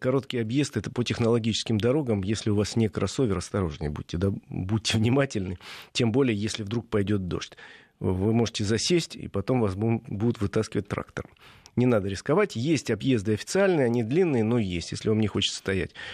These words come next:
В принципе, пробка движется. Это самое тяжёлое место на трассе, надо иметь в виду. И, э, я ещё раз говорю, почему я люблю выезжать в ночь, если там выехал в семь вечера, условно говоря. Вот это Лосево проезжаешь где-то ночью. Ночью там вообще никого никогда не бывает.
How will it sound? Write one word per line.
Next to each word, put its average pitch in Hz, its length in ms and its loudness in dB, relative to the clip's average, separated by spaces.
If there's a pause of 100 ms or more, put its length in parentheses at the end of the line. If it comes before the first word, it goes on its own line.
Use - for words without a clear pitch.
(120)
В - 60 -14
принципе, 196 400 2
пробка 139 340 -2
движется. 95 580 -4
Это - 160 0
самое 156 320 0
тяжёлое 107 380 0
место 101 300 0
на 92 160 0
трассе, 160 340 -2
надо 104 240 2
иметь 101 240 2
в - 40 -12
виду. 160 220 0 (460)
И, 143 340 4
э, 110 380 4
я 123 160 4
ещё 123 280 2
раз 135 100 2
говорю, 110 180 2
почему 120 360 2
я 107 40 4
люблю 104 260 0
выезжать 101 360 0
в - 20 -2
ночь, 180 240 2
если 98 260 -4 (160)
там 92 200 -2
выехал 131 260 0
в - 80 -6
семь 120 180 2
вечера, 156 340 2
условно 90 380 -2
говоря. 90 240 -2 (520)
Вот 104 100 2
это 117 240 2
Лосево 123 300 2
проезжаешь 101 420 0
где-то 104 240 0
ночью. 82 320 -2
Ночью 127 220 0
там 92 140 0
вообще 90 240 0
никого 85 220 -2
никогда 85 440 -2
не 85 100 0
бывает. 76 400 -4